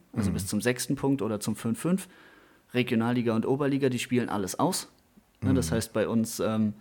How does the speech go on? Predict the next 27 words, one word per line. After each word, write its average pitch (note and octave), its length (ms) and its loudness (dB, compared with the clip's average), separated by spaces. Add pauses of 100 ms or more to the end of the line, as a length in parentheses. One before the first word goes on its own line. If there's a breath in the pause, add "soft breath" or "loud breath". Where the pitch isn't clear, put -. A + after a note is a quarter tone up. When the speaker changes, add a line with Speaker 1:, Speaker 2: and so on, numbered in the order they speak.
(200 loud breath)
Speaker 1:
ist A2+ 220 -4
vollkommen A2+ 380 -2
egal, A#2 500 2 (200)
ob's A#2 240 -4
schon A2 180 -4
sechs A2 280 -4
null B2 180 4
steht, C3 220 0
es A2+ 140 -4
wird G#2+ 100 -4
trotzdem B2+ 320 0
weitergespielt. D3 720 0 (120)
Ähm, G#2+ 300 0
und A2 160 0
dann A#2 100 4
kommen B2 220 4
Sechsermannschaften, G#2 800 0 (240)
die A2+ 80 2
dann G#2+ 140 2
Speaker 2:
Mhm. - 20 0
Speaker 1:
bis G2+ 140 -2
zum A#2 120 4
neunten A#2+ 280 4
Punkt G#2+ 260 -2
spielen. G2 420 -2
Und, G#2+ 320 -2
ähm, G#2 380 0